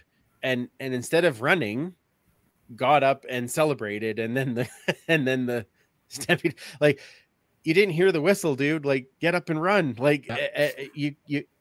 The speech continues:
Speaker 1: and then celebrate, right? But so there was just little things like that that I'm like,
Speaker 2: That's a
Speaker 1: I, I just
Speaker 2: coachable moment, though, I think.
Speaker 1: Absolutely, absolutely. Um, so I,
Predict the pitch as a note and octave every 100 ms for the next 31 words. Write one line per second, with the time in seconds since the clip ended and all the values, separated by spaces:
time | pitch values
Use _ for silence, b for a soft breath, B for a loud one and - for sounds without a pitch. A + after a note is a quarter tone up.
0 | - D#3+ C#3+ G3+ D4 C4 F3 C3+ G2+ D#2
1 | - - C3 F3 - C#3 B2 b b b
2 | b b - D3+ C#3+ C#3 C3 D#3 D#3+ C4+
3 | - G3+ G3 F3 D#3+ C#3+ B2+ B2+ B2 C3
4 | A#2+ A#2+ A#2 - _ _ _ _ _ -
5 | - A#3 A3+ - G3 F3+ D3+ C#3+ C3+ A2+
6 | G2 G2 F#2 F2+ D3 D#3+ D#3+ C#3+ D#3+ B2+
7 | F#2+ - A#2+ C3+ B2 G#2+ G2 A#2+ b b
8 | b - A#2 A#2 A#2 A#2 A#2 G#2+ B2+ C#3+